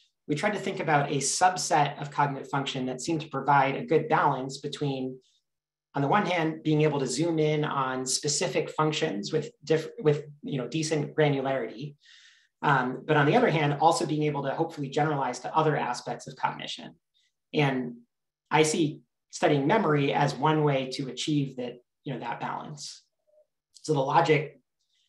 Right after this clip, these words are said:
um, might go something like this. So let's assume that the reason we have brains in the first place is to enable us to behave intelligently. I use that term very loosely.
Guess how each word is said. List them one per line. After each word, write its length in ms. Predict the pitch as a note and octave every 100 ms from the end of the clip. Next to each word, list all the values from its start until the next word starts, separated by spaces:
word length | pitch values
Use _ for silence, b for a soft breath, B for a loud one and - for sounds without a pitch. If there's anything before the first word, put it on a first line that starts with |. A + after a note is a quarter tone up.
| _ -
um, 240 | C3 G#2+
might 160 | C#3 D3+
go 60 |
something 260 | C3+ B2 B2
like 180 | A#2+ -
this. 420 | - D3 - - b b b _ -
So 540 | E3 C3+ B2+ - - _ _
let's 480 | - - - - - -
assume 540 | D3+ A#3 A3 G3 F3
that 380 | D3 C#3 - - _ _ -
the 100 | D3+
reason 400 | D3+ G3 E3 D3+
we 80 | C3+
have 320 | D3+ D#3+ D3+
brains 280 | D#3 D3 B2+
in 60 |
the 60 | C3+
first 300 | G3+ G3+ -
place 400 | C#3+ B2 D3 -
is 240 | D3+ C#3+
to 340 | - D3 B2+ B2+
enable 420 | C#3+ D3+ D#3 D3
us 180 | C#3 -
to 100 | B2+
behave 540 | B2+ D3 C#3+ C3 B2+ - _ _ _ _ _ _
intelligently. 880 | D3 C#3+ E3 C3 A#2+ G#2+ A2+ C#3 - _ _ _ _ _ _ _ _ _ - -
I 40 |
use 220 | A2+ A2
that 180 | A#2 -
term 320 | - B2 A#2
very 300 | A2+ B2 A#2+
loosely. 520 | A#2+ B2+ - A#2+ D3+